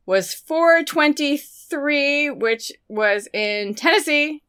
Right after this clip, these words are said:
Hello to all the people in Tennessee. I did mention it on Backlist, but still, I forgot last week.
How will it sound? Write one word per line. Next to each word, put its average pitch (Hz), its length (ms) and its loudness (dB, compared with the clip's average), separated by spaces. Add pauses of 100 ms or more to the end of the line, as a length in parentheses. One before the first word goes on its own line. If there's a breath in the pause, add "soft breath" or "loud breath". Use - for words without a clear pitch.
Hello 208 220 -6
to 220 120 -8
all 208 220 -6
the 220 80 -14
people 220 300 -10
in 214 80 -6
Tennessee. 214 420 -8
I 202 80 -2
did 208 160 -2
mention 196 260 -6
it 175 120 -6
on 160 200 -8
Backlist, 151 400 -8
but 160 140 -12
still, 156 240 -10 (320 soft breath)
I - 40 -20
forgot - 180 -8
last 165 140 -12
week. - 120 -16